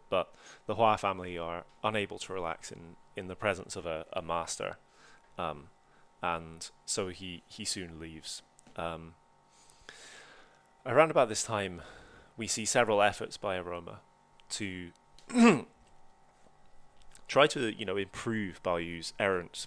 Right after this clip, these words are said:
behavior through various means, uh, including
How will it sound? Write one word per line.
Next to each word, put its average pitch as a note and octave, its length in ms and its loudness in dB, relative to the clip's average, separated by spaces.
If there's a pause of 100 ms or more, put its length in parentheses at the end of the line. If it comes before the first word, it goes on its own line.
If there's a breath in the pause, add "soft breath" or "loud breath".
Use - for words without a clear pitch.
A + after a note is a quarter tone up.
behavior F2 540 -6 (280)
through F#2 280 -8
various E2+ 460 -6
means, B2 400 -14 (440 loud breath)
uh, E2+ 260 -8
including G2 720 -2